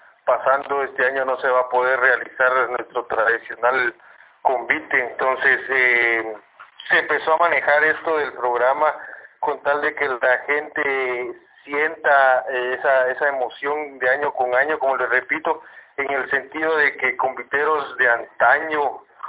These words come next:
como ustedes lo han podido ver en los programas, que era uno de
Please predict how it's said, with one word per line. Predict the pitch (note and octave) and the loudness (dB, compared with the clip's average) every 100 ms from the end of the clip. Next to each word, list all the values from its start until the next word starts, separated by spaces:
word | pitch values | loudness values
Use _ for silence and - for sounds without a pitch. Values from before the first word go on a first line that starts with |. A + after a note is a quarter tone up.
| - | -10
como | - C3+ | -2 -2
ustedes | B2+ - C#3 C#3 | -2 -2 0 2
lo | C#3 | 0
han | C#3+ | 0
podido | C#3 C#3 C#3 C#3 | 0 2 2 2
ver | C#3 C#3 | 2 2
en | C#3 | 0
los | B2+ | -2
programas, | B2+ B2 C3 C#3 C3+ | 0 2 2 2 0
que | C3 C3+ | 0 2
era | C#3 C3 | 4 4
uno | C3+ C#3 C#3 | 2 -2 -2
de | C3+ B2+ A#2+ A#2 A2+ | 0 0 -2 -4 -8